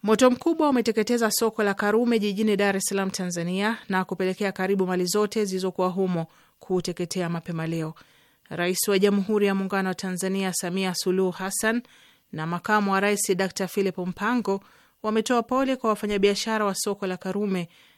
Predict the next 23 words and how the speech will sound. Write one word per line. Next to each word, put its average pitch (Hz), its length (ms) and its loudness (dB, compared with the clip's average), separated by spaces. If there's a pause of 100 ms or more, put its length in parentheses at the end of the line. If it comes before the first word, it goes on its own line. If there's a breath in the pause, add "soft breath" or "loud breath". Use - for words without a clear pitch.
(120)
ambao 196 380 2
aghalabu 220 560 2
ya 214 120 4
bidhaa 196 320 2
zake 214 360 0
zilikuwa 196 420 0
ni 190 100 0
nguo 180 220 -2
za 180 120 -4
mitumba. 170 540 -6 (540 soft breath)
Taarifa 208 440 -2
zinasema 214 600 0
hakuna 208 400 -2
madhara 208 520 2
yaliyopatikana 190 720 -2
kwa 175 120 -8
wananchi, 196 500 0 (400 soft breath)
ukiachia 202 800 4
mbali 220 420 6
hasara 196 500 0
ya 185 80 0
mali 180 400 0
zilizopotea. 170 1000 0